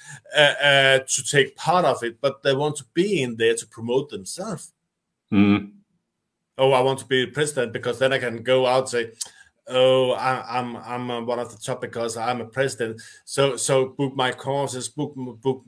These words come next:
Speaker 1: book me for, for, for dance and things, so I can build my business."
Speaker 2: Yeah.
Speaker 1: You know?
Speaker 2: Yeah, we, sadly, we do see that.
Speaker 1: We see that.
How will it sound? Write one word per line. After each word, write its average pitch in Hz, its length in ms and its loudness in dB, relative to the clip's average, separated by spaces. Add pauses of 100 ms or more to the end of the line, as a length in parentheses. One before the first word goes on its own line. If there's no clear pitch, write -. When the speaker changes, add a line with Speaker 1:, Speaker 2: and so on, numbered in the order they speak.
(140)
Speaker 1:
book 131 200 -2
me 131 140 -2
for, 127 380 -2
for, 120 520 -2
for 117 200 -8
dance 135 260 -2
and 113 160 -8
things, 117 300 -8 (280)
so 127 320 -2
I 127 140 -2
can 120 220 -8
build 123 260 -6
my - 220 -6
business." - 560 -6 (480)
Speaker 2:
Yeah. 95 240 2 (760)
Speaker 1:
You 113 100 -12
know? 95 280 -12 (460)
Speaker 2:
Yeah, 98 300 2
we, 98 200 2
sadly, 101 520 2
we 101 140 2
do 104 260 2
see 104 360 -4
that. 98 300 -4 (220)
Speaker 1:
We 139 80 -6
see 233 340 0
that. 104 320 -4